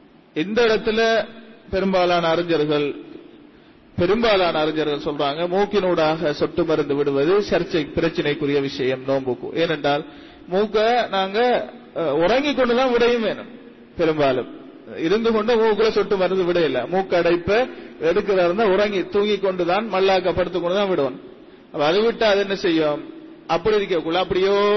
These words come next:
அந்த தொ-, அந்த, அந்த அடைப்பை துறந்து கொண்டு தொண்டைக்குள்ள வந்துடும்,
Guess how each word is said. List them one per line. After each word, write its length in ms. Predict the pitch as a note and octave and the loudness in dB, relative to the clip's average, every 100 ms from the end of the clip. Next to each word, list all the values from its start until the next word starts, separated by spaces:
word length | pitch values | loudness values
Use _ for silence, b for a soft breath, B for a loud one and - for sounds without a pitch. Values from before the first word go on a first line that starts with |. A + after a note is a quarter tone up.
| G#3 G#3+ G3 | 4 2 0
அந்த 220 | F3 E3+ | 0 -2
தொ-, 580 | D#3+ F3+ C3+ G2+ G2 C2 | 0 -2 -2 -4 -6 -8
அந்த, 300 | F3 E3 D#3 | -4 0 0
அந்த 200 | D3+ D3+ | 2 2
அடைப்பை 520 | D#3+ G#3 G#3+ G#3+ G3 | 2 2 2 0 0
துறந்து 400 | G3 G3 G#3+ G3+ | 2 0 2 2
கொண்டு 400 | G3 G3+ D4 D#4 | 0 2 0 0
தொண்டைக்குள்ள 480 | D4+ C4+ B3+ B3+ G#3+ | 0 2 2 2 0
வந்துடும், 260 | D3+ C3 | -2 -6